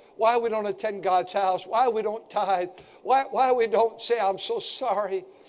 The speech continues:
why, why we don't show extreme love and devotion to our mate, our children. Why are we so impatient?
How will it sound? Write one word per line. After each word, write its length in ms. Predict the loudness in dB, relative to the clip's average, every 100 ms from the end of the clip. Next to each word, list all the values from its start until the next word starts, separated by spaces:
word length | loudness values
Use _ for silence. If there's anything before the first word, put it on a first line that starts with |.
| -20 -4
why, 200 | 0 0
why 240 | 2 4 4
we 200 | 4 2
don't 400 | 2 0 -4 -10
show 380 | -4 2 2 0
extreme 680 | -8 -12 -8 -4 -4 -4 0
love 360 | 2 2 0
and 100 | -2
devotion 460 | -4 0 0 0 -6
to 120 | -2
our 120 | 0
mate, 320 | 0 -2 -2
our 100 | -8
children. 520 | -8 -8 -8 -4 -6 -6 -16 _ -20 _ _ _ _ _ _ _ _ _ _ -4 4
Why 280 | 8 8
are 60 | 6
we 140 | 2
so 240 | -2 -2 -2
impatient? 920 | -2 -8 -12 -10 -10 -8 -10 -10